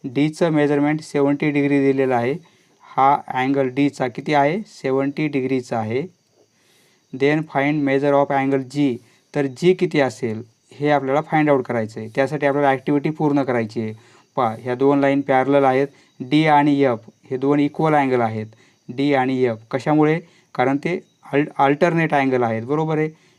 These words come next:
व्युत्क्रम कोन आहेत, म्हणजे अल्टरनेट अँगल आहेत.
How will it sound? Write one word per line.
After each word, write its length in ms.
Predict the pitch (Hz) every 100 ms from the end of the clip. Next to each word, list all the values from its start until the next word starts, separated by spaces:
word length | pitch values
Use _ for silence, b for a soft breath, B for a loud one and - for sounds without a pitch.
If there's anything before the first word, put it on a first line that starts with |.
| _
व्युत्क्रम 500 | 139 143 - 175 175
कोन 220 | 160 156
आहेत, 300 | 135 117 110 120
म्हणजे 200 | 127 127
अल्टरनेट 520 | 127 131 151 156 151
अँगल 300 | 139 143 135
आहेत. 220 | 117 117